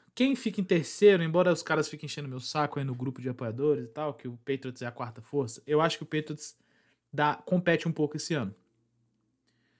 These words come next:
Sem muito clubismo, assim, a, a gente tem que chegar na, numa... Isso aqui que eu vou falar diz mais respeito ao Jets do que, do que ao Patriots propriamente dizendo, mas vamos lá. Primeiro sobre o Patriots. Primeiro que eu acho que o Patriots tem uma defesa muito boa,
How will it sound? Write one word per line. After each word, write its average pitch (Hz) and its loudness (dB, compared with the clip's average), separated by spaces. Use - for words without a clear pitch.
Sem 233 -2
muito 285 2
clubismo, 170 4
assim, 143 -8
a, 135 -10
a 143 -8
gente 151 -8
tem 175 -2
que - -8
chegar 160 2
na, 151 -4
numa... 143 -16
Isso 254 4
aqui 226 0
que - 2
eu 185 4
vou 175 0
falar 151 0
diz 160 -4
mais 196 2
respeito 175 -2
ao 147 2
Jets 147 2
do - -16
que, 151 -12
do - -12
que - -10
ao 165 2
Patriots 139 0
propriamente 135 -4
dizendo, 117 -6
mas 135 -4
vamos 156 0
lá. 95 -8
Primeiro 160 2
sobre 160 0
o - -4
Patriots. - -4
Primeiro 196 4
que 208 4
eu 208 10
acho 196 4
que - -2
o 185 0
Patriots 180 4
tem 180 2
uma 175 4
defesa 170 2
muito 180 2
boa, 123 2